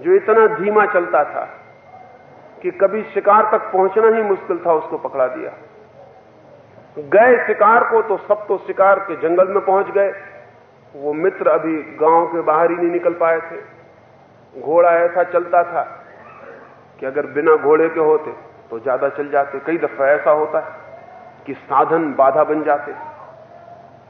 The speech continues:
लेकिन भाग्य की बात, पानी गिरा जोर से, तो मित्र गांव के बाहर से वापस लौट आया। उसने अपने सारे कपड़े निकाल के अपने नीचे रख लिए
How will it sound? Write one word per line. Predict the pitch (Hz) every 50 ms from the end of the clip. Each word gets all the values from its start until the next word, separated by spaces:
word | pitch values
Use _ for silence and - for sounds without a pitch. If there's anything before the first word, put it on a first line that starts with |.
| - - 539 554 - - - - - - - - - - - - - -
लेकिन | 170 185 196 226 254 262 - 269 254 226 185
भाग्य | 175 190 214 233 226 254 240 -
की | 254 247
बात, | 208 247 247 240 240 - - -
पानी | 208 214 226 240 247 233
गिरा | 190 220 214 208 190
जोर | 175 170 185 196 202 196 - -
से, | 208 - - - - - - - - - - - - - - _ - - - _ _ _ - _ - - _ _ _ _ - - -
तो | - 143
मित्र | 160 180 190 185 - 175 180
गांव | 170 165 165 175 185 190 180
के | 190 185
बाहर | 170 175 180 185 190
से | 180 190 190
वापस | 185 185 185 185 185 202 185 -
लौट | 196 185 185 185
आया। | 185 180 190 180 180 - - - - - - - - - - - - _ - - _ - - - - - - - - - - - -
उसने | - 170 180 196 202
अपने | 196 190 - 190 185
सारे | 180 - 190 180 185 190 196 185
कपड़े | - - - 185 185 190 190 190
निकाल | 185 180 180 - - 185 190 190 190
के | - 190
अपने | 180 175 175 180
नीचे | 170 170 175 185 - - 190
रख | 190 196 190 185
लिए | 190 185 190 196 - -